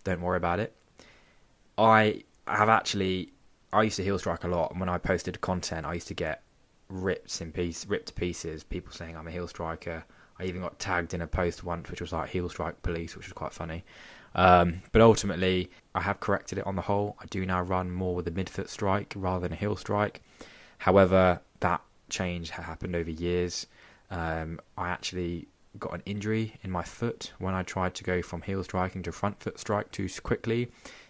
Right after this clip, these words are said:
because it just went against my natural biomechanics. So that put a lot of stress on muscles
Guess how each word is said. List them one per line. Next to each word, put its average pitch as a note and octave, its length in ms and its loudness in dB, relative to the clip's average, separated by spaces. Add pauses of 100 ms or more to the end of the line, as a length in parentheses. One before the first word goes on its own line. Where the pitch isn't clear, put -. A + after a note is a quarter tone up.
because F2+ 540 0 (240)
it F2 100 -8
just - 180 -10
went F#2 200 -2
against F2+ 320 -6
my E2+ 160 -4
natural E2+ 340 -6
biomechanics. E2 960 -8 (300)
So E2+ 420 0 (720)
that - 260 -2
put - 140 0
a - 20 -2
lot G2+ 120 -2
of - 60 -10
stress - 460 -2
on F#2 140 -6
muscles F2 600 -6